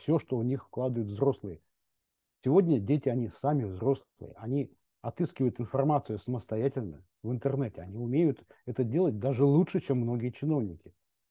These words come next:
Они читают те же статьи, они смотрят те же видеоблоги и фильмы, что и те, кто их пытается учить.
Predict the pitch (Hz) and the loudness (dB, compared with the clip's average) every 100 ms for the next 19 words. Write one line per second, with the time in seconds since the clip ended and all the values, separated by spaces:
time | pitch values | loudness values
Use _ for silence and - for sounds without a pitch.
0 | _ _ - 156 202 202 - 220 202 - | _ _ 0 2 2 2 6 8 8 6
1 | 214 196 - 185 - 101 76 _ _ _ | 4 4 2 -2 -2 -12 -12 _ _ _
2 | _ _ _ - 156 214 - 190 202 202 | _ _ _ 0 2 2 4 2 6 6
3 | 202 - _ _ 175 190 185 151 175 175 | 6 2 _ _ 6 6 6 4 4 2
4 | 160 156 165 143 98 113 139 - 170 147 | 4 4 4 2 -2 -6 -4 0 2 4
5 | 98 - - 139 156 143 139 - _ _ | 0 -8 -2 -2 0 0 0 -2 _ _
6 | - 160 - 139 - 143 127 147 139 139 | -4 -2 2 0 0 -6 2 2 2 -2
7 | 143 - | -4 -4